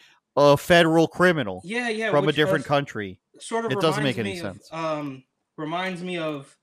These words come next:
Speaker 2: that time. There was that time when you weren't supposed to leave your house because there was a deadly, like, thing floating around in the air. But then
Speaker 1: That was
Speaker 2: when
Speaker 1: a
Speaker 2: that guy
Speaker 1: tornado. It was the movie, uh, it was the movie Twister with Helen Hunt.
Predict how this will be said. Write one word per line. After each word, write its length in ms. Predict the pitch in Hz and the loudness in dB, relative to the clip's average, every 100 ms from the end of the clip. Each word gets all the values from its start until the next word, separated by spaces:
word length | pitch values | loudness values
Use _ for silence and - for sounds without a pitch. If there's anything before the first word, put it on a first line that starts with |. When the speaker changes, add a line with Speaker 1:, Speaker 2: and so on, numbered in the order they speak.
| - | -12
Speaker 2:
that 160 | 143 | -12
time. 560 | - 175 165 160 156 147 _ _ _ _ _ _ _ _ _ _ | -8 -6 -4 -6 -8 -12 _ _ _ _ _ _ _ _ _ _
There 100 | 175 | -10
was 80 | 170 | -4
that 180 | 180 170 | -6 -4
time 380 | 185 180 170 165 | -2 0 0 -2
when 200 | 165 156 | -6 -6
you 140 | 156 | -6
weren't 320 | 151 170 170 | -6 -10 -10
supposed 460 | - 156 185 165 - | -16 -14 -10 -10 -10
to 60 | |
leave 260 | 160 165 156 | -10 -8 -6
your 140 | 151 | -8
house 680 | - - 147 147 185 202 - | -10 -10 -6 -4 -4 -6 -12
because 340 | 160 147 160 147 | -12 -10 -8 -6
there 120 | 151 | -6
was 140 | 143 | -6
a 60 | 143 | -8
deadly, 460 | 131 147 147 147 139 | -6 -6 -4 -6 -6
like, 260 | 127 - | -8 -12
thing 320 | _ 160 170 | _ -8 -8
floating 320 | 165 175 170 170 | -8 -8 -6 -4
around 240 | 165 170 | -4 -4
in 100 | 170 | -6
the 160 | 170 170 | -6 -2
air. 300 | 175 180 - _ _ | -2 -2 -6 _ _
But 160 | 151 143 | -10 -4
then 460 | 175 165 147 143 _ _ _ 131 | -4 -2 -4 -6 _ _ _ -4
Speaker 1:
That 140 | 131 | 0
was 120 | 131 | 0
Speaker 2:
when 100 | 151 | -2
Speaker 1:
a 40 | 147 | -2
Speaker 2:
that 20 | |
guy 80 | 135 | 0
Speaker 1:
tornado. 400 | 117 101 98 101 | 0 0 -2 -4
It 40 | |
was 120 | 98 | -6
the 80 | 107 | -8
movie, 520 | 110 113 110 107 104 | -4 -4 -2 -2 -2
uh, 240 | 98 95 98 | -2 -2 -4
it 60 | |
was 120 | 101 | -6
the 60 | - | -8
movie 200 | 110 104 | -8 -8
Twister 480 | - 113 101 - 98 | -8 -8 -8 -10 -14
with 120 | 92 | -12
Helen 260 | 104 101 95 | -8 -8 -8
Hunt. 320 | 101 92 | -10 -12